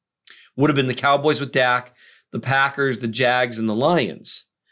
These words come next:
And the, the Jags, that was the one with all the crazy turnovers, and the rest dropped thirty-three or more on them. I'm not saying the Eagles have a bad defense. I'm saying I genuinely don't know.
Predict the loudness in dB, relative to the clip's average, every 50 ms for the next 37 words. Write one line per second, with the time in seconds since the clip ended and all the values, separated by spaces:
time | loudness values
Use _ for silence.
0 | _ _ _ _ _ _ _ -4 -2 -2 -2 -2 -4 -6 -8 -8 -6 -4 0 2
1 | 2 4 2 2 0 0 -2 0 0 0 -2 0 2 2 2 2 0 0 2 2
2 | 2 2 0 -2 0 0 2 2 0 -2 -2 0 0 2 2 2 2 0 -2 -2
3 | -2 -2 -4 -6 _ _ _ _ _ _ _ _ _ _ _ 0 2 4 4 2
4 | 2 0 -2 -6 -8 -10 _ _ _ _ 0 2 4 4 4 2 2 2 0 -2
5 | -2 0 0 0 0 -2 -2 -2 0 0 0 0 -4 -4 -4 -2 0 2 4 4
6 | 4 4 2 0 -2 -10 -14 -18 -20 -20 _ _ _ _ _ _ _ _ _ _
7 | _ _ _ _ _ _ _ _ _ -20 _ _ _ _ _ _ _ _ _ _
8 | -2 0 0 2 2 2 2 2 2 2 4 4 4 4 2 2 2 0 0 0
9 | 0 0 0 0 -2 -4 -4 -2 -2 -2 -2 0 0 -2 0 2 2 0 0 0
10 | 0 0 0 0 2 2 2 2 2 2 0 0 2 2 0 0 0 0 0 0
11 | 0 -2 -6 -12 -20